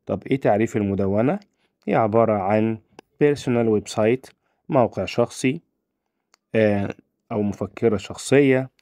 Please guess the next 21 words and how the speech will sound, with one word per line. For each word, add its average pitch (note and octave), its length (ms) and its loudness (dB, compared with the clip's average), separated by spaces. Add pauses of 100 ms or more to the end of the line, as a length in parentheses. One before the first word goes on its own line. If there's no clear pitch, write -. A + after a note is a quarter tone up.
(260)
diary D#3 360 0
for A#2+ 200 -2
other A2+ 380 0 (120)
people A#2+ 380 0 (120)
to G#2 140 -2
read. G#2 360 -4 (460)
طبعًا A#2+ 340 2
هو A2+ 200 0
بيبقى A2+ 300 -2
مخصص C3 760 -6 (380)
لباقي G#2+ 560 0
الناس G#2+ 420 -2
إن G#2 160 -6
هم G#2 460 -2 (340)
يقروه. A2+ 500 0 (600)
آه، G#2 200 4
findings، C3+ 920 0
النتائج، A2 680 0 (440)
information A#2+ 720 2
that B2 400 -2
discovered، A2 840 -2